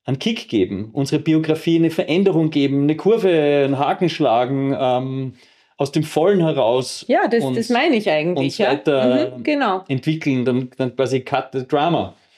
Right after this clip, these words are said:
Speaker 2: Genau.
Speaker 1: Dass man auf das Drama verzichtet.
Speaker 2: Genau.
Speaker 1: Und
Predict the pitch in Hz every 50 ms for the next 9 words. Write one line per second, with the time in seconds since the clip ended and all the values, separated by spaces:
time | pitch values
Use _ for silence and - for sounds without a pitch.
0 | _ - 262 247 220 175 165 170 - _ _ _ _ _ - 113 104 - 123 120
1 | 117 - - 131 - - 117 110 131 143 139 - 139 - - 180 170 - 247 254
2 | 254 220 190 180 185 185 - _ - - - _ _ _ _ - 139 143 147 143
3 | 143 147 143 143 143 - -